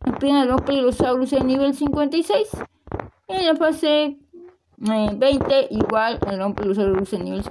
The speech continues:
cincuenta y seis, lo mismo que en la fase veintiuno.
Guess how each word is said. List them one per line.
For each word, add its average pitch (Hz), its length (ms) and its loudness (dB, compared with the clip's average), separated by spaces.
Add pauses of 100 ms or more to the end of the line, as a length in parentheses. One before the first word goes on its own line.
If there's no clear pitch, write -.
cincuenta 220 320 -4
y 262 40 -2
seis, 330 400 -2 (220)
lo 247 80 -4
mismo 262 300 4
que 247 60 -4
en 220 60 -2
la 214 80 0
fase 214 280 -2
veintiuno. 359 580 0